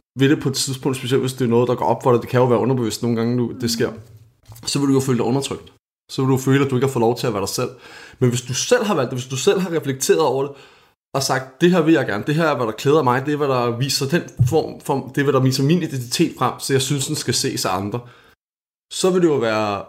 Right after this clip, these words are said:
super empowering. Selv hvis det er en burka, der dækker hele lortet, selv hvis du har den version, hvor der er mesh foran øjnene, så man ikke engang kan se dem. Hvis det er det, der, hvis det er fra dig selv, du har valgt det, og du mener, "Det her viser min identitet frem, som det skal være,"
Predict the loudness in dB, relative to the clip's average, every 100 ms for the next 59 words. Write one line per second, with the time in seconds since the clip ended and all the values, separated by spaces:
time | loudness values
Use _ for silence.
0 | _ -8 -2 0 2 0 0 0 0 0
1 | -6 -10 _ _ _ _ _ -10 -2 0
2 | 0 -2 0 2 4 4 0 4 4 2
3 | -2 2 4 4 2 2 0 -2 -4 -2
4 | -2 0 0 0 -2 -4 -4 -2 0 2
5 | 4 2 2 2 0 -2 -2 0 0 0
6 | -2 -2 -2 0 -2 -2 -6 -4 -2 -2
7 | -4 -14 -20 -20 -20 -20 _ -6 -2 -2
8 | -2 0 2 2 0 -4 -6 -4 -4 -4
9 | -2 -2 0 0 0 -2 -2 -2 -4 -4
10 | -2 -2 0 2 2 2 0 -2 -4 -6
11 | -6 -8 -8 -8 -6 -4 -4 -2 -2 -2